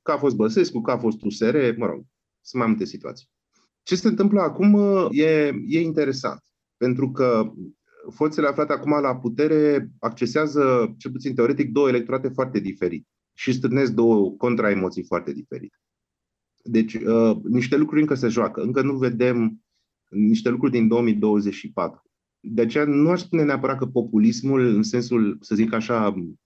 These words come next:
vest-european, și o, o energie foarte puternică,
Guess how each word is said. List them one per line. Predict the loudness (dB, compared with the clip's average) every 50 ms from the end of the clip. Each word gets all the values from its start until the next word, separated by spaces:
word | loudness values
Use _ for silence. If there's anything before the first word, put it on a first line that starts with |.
| _
vest-european, | -12 -4 -2 -2 0 0 0 0 0 2 0 -2 -2 -2 -2 -2 -2 -4 -8 -14 -20 _ _
și | _ -10 -6 -6 -4 0 2 4 4 4 4 4 2 0 0 -2
o, | -6 -8 -6 -6 -4 -2 0 2
o | 2
energie | 4 2 2 2 2 0
foarte | 0 0 0 -2 0 -2
puternică, | -2 -2 -2 0 0 0 2 2 2 0 0 0 -2 -2 -2 -2 -4 -6